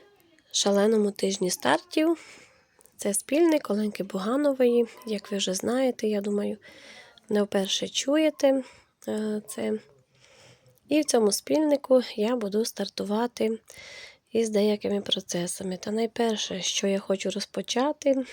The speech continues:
ще все святкові. У мене вже були, звичайно, святкові, але ще у мене є у зимовому бінго такий пунктик, що, що я маю зв'язати ще одні такі святкові шкарпетулі.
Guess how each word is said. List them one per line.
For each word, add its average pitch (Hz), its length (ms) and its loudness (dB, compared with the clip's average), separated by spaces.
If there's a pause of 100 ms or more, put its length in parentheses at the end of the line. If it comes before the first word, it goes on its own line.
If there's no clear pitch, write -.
(180)
ще - 180 6
все 247 340 6
святкові. 233 960 6 (400)
У 220 60 2
мене 220 240 6
вже 202 180 -4
були, 302 280 4
звичайно, 262 380 6
святкові, 226 440 4
але 226 360 4
ще 208 320 2
у 208 120 0
мене 196 380 -4 (440)
є 190 440 0 (520)
у 226 120 6
зимовому 196 500 2
бінго 311 560 4 (1040)
такий 190 260 2
пунктик, 302 480 0
що, 196 340 0
що - 260 2
я 202 220 6
маю 180 240 2
зв'язати 196 440 0
ще - 240 0
одні 196 260 2
такі 190 360 -4 (280)
святкові 226 760 2 (840)
шкарпетулі. 190 760 -2